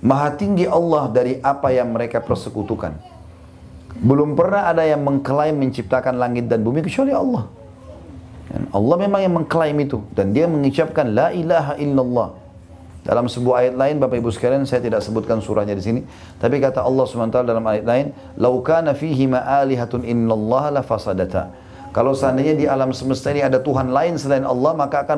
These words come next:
rusak semuanya. Dalam ayat lain juga ta-, dikatakan juga, "La dhahaba kullu ilahin bima khalaq,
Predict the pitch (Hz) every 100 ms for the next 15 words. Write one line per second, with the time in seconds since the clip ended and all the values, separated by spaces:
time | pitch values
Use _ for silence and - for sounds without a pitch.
0 | 139 175 180 - 160 160 147 113 92 -
1 | - - - - - - - - - -
2 | - 113 127 127 139 156 151 139 135 147
3 | 143 123 123 143 143 143 143 165 - -
4 | - 113 123 156 160 147 135 131 170 160
5 | 151 135 147 160 160 139 139 139 127 165
6 | 139 -